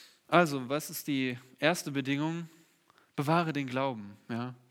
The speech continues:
Es geht nicht nur darum, dass wir einfach sagen, „Okay, ich will einfach festhalten, ich will glauben.“ Nein, es geht, bewahre den Glauben, ist in erster Linie das, was der Glaubensinhalt.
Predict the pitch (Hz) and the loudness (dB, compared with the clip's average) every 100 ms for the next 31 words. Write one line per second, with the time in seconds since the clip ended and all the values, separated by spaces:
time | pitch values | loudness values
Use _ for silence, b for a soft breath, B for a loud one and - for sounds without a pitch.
0 | B B B B B B B B B B | B B B B B B B B B B
1 | B B B B B B _ - 156 175 | B B B B B B _ 2 2 2
2 | - 151 135 143 123 - 127 123 123 - | -2 0 0 -2 -6 -4 -2 -2 -6 -14
3 | 135 123 120 120 120 120 180 165 - 165 | -10 -4 -2 -2 -2 -4 -6 -4 -4 -4
4 | 165 156 147 151 165 160 - 147 143 143 | -4 -6 -6 -6 -6 -6 -4 -2 -4 -4
5 | 160 160 143 147 143 160 135 - 147 139 | -4 -2 -2 -2 -2 -2 -4 -4 -4 -4
6 | 143 139 165 160 143 151 160 143 139 170 | 0 2 2 2 0 0 0 -4 -2 -2
7 | - 139 147 151 143 131 151 - 147 - | -2 -4 -2 -2 -2 -2 -6 -6 -8 -8
8 | - - - 139 156 185 175 208 254 147 | -12 -12 -2 0 2 0 0 -2 -2 -4
9 | 110 - | -8 -16